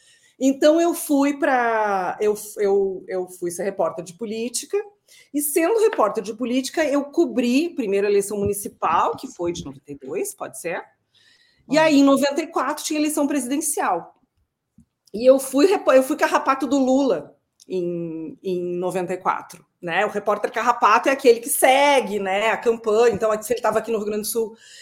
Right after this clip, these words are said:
Speaker 1: eu fiz todo o Rio Grande do Sul, é, como carrapato do Lula e algumas vezes no, no, no, na eleição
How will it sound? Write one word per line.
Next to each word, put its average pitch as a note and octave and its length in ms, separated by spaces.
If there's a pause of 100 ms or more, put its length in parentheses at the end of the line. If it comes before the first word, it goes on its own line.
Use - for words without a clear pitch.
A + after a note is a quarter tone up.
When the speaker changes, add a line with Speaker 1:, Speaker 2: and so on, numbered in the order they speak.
Speaker 1:
eu G#3 120
fiz B3 240
todo C#4+ 300
o - 20
Rio A3 140
Grande G3+ 260
do G#3+ 120
Sul, A3 480 (480)
é, F#3 360
como G#3 220
carrapato G#3 500
do A#3+ 120
Lula C#4 360
e A4+ 60
algumas D4+ 480
vezes C#4 480
no, D4 260
no, C4+ 320
no, B3+ 380
na A#3+ 160
eleição A#3 680